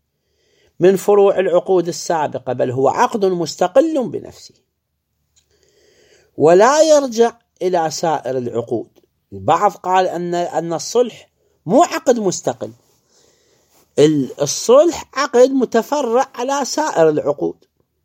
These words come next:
متفرع، مو كل مس-، كل كتاب تتذكرون،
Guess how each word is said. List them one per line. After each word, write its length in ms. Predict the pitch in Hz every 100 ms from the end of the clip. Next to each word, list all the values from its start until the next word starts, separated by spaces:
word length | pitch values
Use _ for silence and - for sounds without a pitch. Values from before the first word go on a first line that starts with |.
| _ _ _ -
متفرع، 540 | 135 165 165 254 220
مو 260 | 143 180 247
كل 260 | - 269 269
مس-، 200 | 226 185
كل 240 | - 240
كتاب 460 | - 226 233 254 -
تتذكرون، 840 | 208 190 185 - 196 220 185